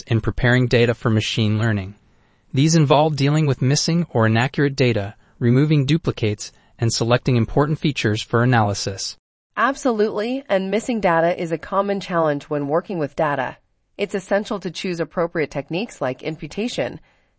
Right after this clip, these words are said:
Speaker 2: deletion, or prediction to manage missing data effectively.
Speaker 1: And ignoring missing data or using inappropriate strategies could introduce bias in the analysis and lead to an incorrect model.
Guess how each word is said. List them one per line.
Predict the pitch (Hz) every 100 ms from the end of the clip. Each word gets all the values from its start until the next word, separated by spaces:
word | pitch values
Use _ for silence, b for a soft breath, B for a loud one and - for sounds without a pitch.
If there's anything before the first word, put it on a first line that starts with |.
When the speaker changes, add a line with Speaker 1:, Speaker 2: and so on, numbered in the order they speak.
| -
Speaker 2:
deletion, | 196 180 226 - 220 214 -
or | 196
prediction | 196 185 214 - 214
to | 170 165
manage | 160 202 214 185
missing | 175 170 156
data | 156 151 156
effectively. | 139 - 147 - 127 117 - _ _ _
Speaker 1:
And | - 117
ignoring | 110 107 123 139 156 143
missing | 147 160 139
data | 131 120 107 110 _ -
or | 123
using | 127 120 120
inappropriate | 131 120 - 127 - 117
strategies | - 135 117 113 107 110 -
could | - 113
introduce | 123 - 123 120
bias | - 113 120 127
in | - 117
the |
analysis | 107 107 120 143 - 151 -
and | - 120
lead | 127 147
to | - 127
an | 110
incorrect | 123 127 - 117 -
model. | 123 113 101 101